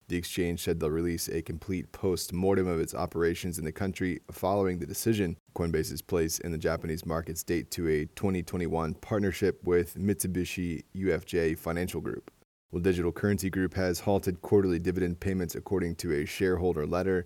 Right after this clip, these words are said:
The firm is suspending dividends to conserve cash and strengthen its balance sheet. The firm is, of course, facing pressure from the S E C and Gemini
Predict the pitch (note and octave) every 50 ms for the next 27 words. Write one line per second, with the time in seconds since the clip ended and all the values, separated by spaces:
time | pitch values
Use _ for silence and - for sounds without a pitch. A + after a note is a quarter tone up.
0 | - - - - - - A2+ G#2+ G#2 G#2 F#2+ F2+ - F2+ E2 - - G#2+ G2+ G2+
1 | F#2+ F#2 F2 E2+ G2 G2+ G2+ G2+ G2 F#2+ F#2+ F#2+ - - - F2+ D#2+ F2 D#2+ -
2 | - E2+ D#2+ D2+ - - - G2+ F#2 F2+ F#2 F#2 F#2 - - - - F2 E2+ E2+
3 | - - - A2 G#2 - - F#2+ F2 D#2+ - - - - F2+ G#2 A2+ G#2 F2 -
4 | - - D#2+ E2 D#2 - - - - E2 - F#2+ F2+ F2 E2+ E2 F2 E2+ - -
5 | F#2 E2+ D#2+ D#2 - - - - - G#2+ G2 F#2 E2+ F2+ E2+ D#2+ - - F#2+ F#2+
6 | F2+ - G2 E2+ - F2+ E2+ E2 E2 D#2+ E2 E2 - F2 E2 - - - F#2+ F#2
7 | F2+ C2 A1 E2 F2 E2 D#2+ F2 E2+ E2+ - A2 A2 A2+ G#2+ G2 F2 F2 F2 E2+